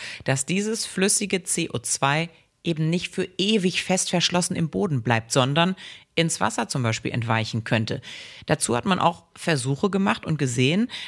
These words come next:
wenn C O zwei austritt, wird das Wasser in der Umgebung sauer. Bei größeren Katastrophen könnte das richtig schlimm werden für die Lebewesen da unten, aber auch für uns Menschen.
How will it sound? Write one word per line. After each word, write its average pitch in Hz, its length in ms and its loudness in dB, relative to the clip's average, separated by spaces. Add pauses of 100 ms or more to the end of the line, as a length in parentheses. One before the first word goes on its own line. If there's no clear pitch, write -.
wenn 175 340 2
C 196 220 0
O 160 80 2
zwei 127 320 0
austritt, 170 560 0
wird 170 160 0
das 135 180 -2
Wasser 175 340 0
in 170 140 2
der 165 160 0
Umgebung 151 540 0
sauer. 117 500 2 (420)
Bei - 120 -2
größeren 165 540 2
Katastrophen 185 720 -2
könnte 170 180 2
das 147 160 0
richtig 214 240 0
schlimm 247 300 2
werden 135 180 4
für 170 140 4
die 147 100 2
Lebewesen 117 600 4
da 104 80 4
unten, 113 440 0 (140)
aber 123 220 4
auch 123 100 2
für - 140 -2
uns 120 180 -2
Menschen. 120 480 2